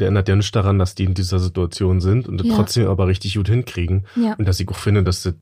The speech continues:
Speaker 1: auch als völlig okay angesehen werden sollte. Also als völlig normal. Das ist auch überhaupt nichts Besonderes oder so. Wenn es halt so ist, dann ist es so.
Speaker 2: Ja.
Speaker 1: Ja, und da bin ich halt wieder bei dem klassischen, es gibt nur den einen richtigen Weg und das ist halt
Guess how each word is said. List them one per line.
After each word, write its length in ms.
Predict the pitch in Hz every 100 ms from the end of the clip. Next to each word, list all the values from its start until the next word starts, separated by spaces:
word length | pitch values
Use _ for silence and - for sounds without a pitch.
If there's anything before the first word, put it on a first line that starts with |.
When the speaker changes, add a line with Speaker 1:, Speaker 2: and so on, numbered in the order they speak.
| -
Speaker 1:
auch 320 | 101 - -
als 180 | - 98
völlig 380 | - - 127 135
okay 440 | 117 98 - 147 -
angesehen 540 | 104 98 87 95 92
werden 180 | 92 92
sollte. 380 | 90 92 92 92
Also 180 | 107 107
als 160 | 120 123
völlig 240 | 143 147
normal. 540 | 160 156 165 220 170 87
Das 180 | 92 -
ist 80 |
auch 60 | -
überhaupt 260 | 120 101 131
nichts 180 | 127 -
Besonderes 560 | 120 110 170 196 110 95
oder 180 | 92
so. 220 | 92 98 101
Wenn 120 | 120
es 120 | -
halt 140 | 131 123
so 80 |
ist, 260 | 120 165 -
dann 100 | 151
ist 120 | 196
es 80 | 175 -
so. 240 | 92 - -
Speaker 2:
Ja. 240 | 262 247 - - - _ _ _ _
Speaker 1:
Ja, 120 | - 101
und 100 | 98
da 40 |
bin 160 | 110 120
ich 100 | 123
halt 120 | 113
wieder 160 | 110 104
bei 100 | 101
dem 240 | 101 95 -
klassischen, 800 | - 107 107 107 104 98 92 - _ _
es 180 | - 95
gibt 180 | - -
nur 100 | 98
den 160 | 92 90
einen 240 | 98 104
richtigen 480 | 98 92 98 90 85
Weg 320 | 95 131 -
und 220 | 92 87
das 80 | 76
ist 180 | 95 -
halt 320 | 87 87 -